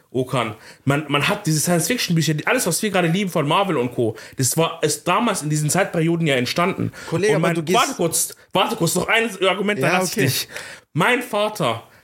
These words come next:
Speaker 1: hat dieses ganze Zeug gesehen, wusste aber, dass er nicht in der Lage ist und hat mir mit acht meinen Computer gekauft und Internet direkt geholt. Und mir mit aller Mühe, die er konnte, versucht, den Computer beizubringen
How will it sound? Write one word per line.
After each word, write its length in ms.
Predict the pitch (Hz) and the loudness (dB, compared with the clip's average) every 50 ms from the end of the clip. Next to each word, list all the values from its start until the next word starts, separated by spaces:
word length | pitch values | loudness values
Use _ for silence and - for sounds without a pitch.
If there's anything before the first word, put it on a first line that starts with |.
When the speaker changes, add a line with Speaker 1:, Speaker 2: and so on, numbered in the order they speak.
| _ - | _ -4
Speaker 1:
hat 260 | - 175 170 160 175 | -2 -2 0 0 0
dieses 180 | 170 156 - - | -2 -2 0 0
ganze 360 | 190 202 247 240 - 196 - | 2 2 2 0 0 -2 -2
Zeug 300 | - - 190 190 185 - | 0 0 0 0 0 0
gesehen, 500 | - 156 131 127 170 185 202 262 359 349 - - - _ _ _ _ _ _ _ _ _ _ - - _ _ - | -2 -2 0 2 2 2 2 2 0 -2 -6 -10 -20 _ _ _ _ _ _ _ _ _ _ -20 -20 _ _ 0
wusste 420 | 143 202 254 - - - 208 175 | 2 2 2 2 0 0 2 2
aber, 180 | 175 175 196 175 | 2 2 2 2
dass 200 | 165 156 - - | 2 0 0 2
er 100 | 180 196 | 2 2
nicht 180 | 196 185 - 196 | 2 0 0 0
in 80 | 180 | 0
der 120 | 170 156 151 | 0 2 2
Lage 320 | 170 190 214 202 196 202 | 2 2 0 0 -2 -2
ist 160 | 190 190 - | -2 -2 -2
und 160 | 147 143 135 | 0 0 0
hat 160 | 165 185 - 185 | 0 -2 0 0
mir 100 | 165 147 | 0 2
mit 220 | 143 147 - - | 0 0 -2 -2
acht 240 | 175 175 - - 180 | -2 -2 -2 -2 0
meinen 160 | 165 151 151 | 0 0 0
Computer 300 | 156 151 160 185 175 170 | 0 -2 -2 0 0 0
gekauft 260 | 160 170 160 160 - | 0 -2 -2 0 0
und 120 | 139 135 139 | -2 0 0
Internet 380 | 156 170 165 160 139 127 127 | 0 0 0 2 0 0 0
direkt 300 | 147 127 120 120 - - | 0 0 0 0 -2 -4
geholt. 340 | 123 117 117 113 110 - - - - - - - - - _ - | -2 0 0 0 -2 -4 -8 -20 -20 -20 -20 -20 -20 -20 _ -2
Und 240 | 165 180 208 214 214 | 0 0 2 0 0
mir 180 | 208 214 208 196 | 2 2 2 2
mit 240 | 165 156 - - | 0 0 -2 0
aller 240 | 170 196 233 214 208 | 0 2 2 2 2
Mühe, 320 | 190 180 185 202 226 240 196 | 2 0 0 0 0 0 0
die 160 | 156 165 156 | 0 2 2
er 140 | 147 143 143 | 2 2 0
konnte, 560 | - 190 202 214 202 - 214 214 247 302 - - - _ _ _ _ _ _ | 0 0 -2 0 0 0 0 0 0 -2 -4 -10 -20 _ _ _ _ _ _
versucht, 400 | - 151 151 135 185 226 233 - - - - _ _ - 143 | -2 0 0 2 2 0 0 -2 -6 -12 -20 _ _ -10 -6
den 120 | 143 139 | -4 -2
Computer 320 | - 160 170 190 170 165 135 | 0 0 0 2 0 0 2
beizubringen 680 | 156 175 202 - - 220 185 202 214 233 311 330 - | 2 2 2 0 -2 -2 0 0 0 0 0 -2 -6